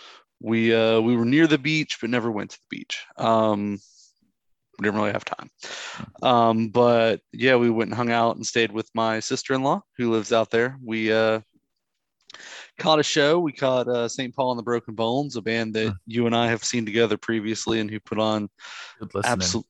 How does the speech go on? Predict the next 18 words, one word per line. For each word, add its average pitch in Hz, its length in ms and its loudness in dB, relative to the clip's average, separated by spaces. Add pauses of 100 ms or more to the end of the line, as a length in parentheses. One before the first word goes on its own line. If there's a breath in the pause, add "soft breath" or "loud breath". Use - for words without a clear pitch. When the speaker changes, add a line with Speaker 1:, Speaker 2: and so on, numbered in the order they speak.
(260)
Speaker 1:
absolutely 117 680 0
incredible 104 440 -2
show. 113 400 0 (280)
Um, 117 560 0 (800)
had 175 260 -4
a 160 80 2
crazy 135 580 -2
thing 135 240 -6
happen, 127 540 -4 (880 loud breath)
um, 117 580 2
that's 110 200 -4
never 117 300 2
happened 117 400 0
to 110 60 -2
me 110 140 -2
before. 104 460 -2
So, 117 500 2 (540 soft breath)
um, 117 500 0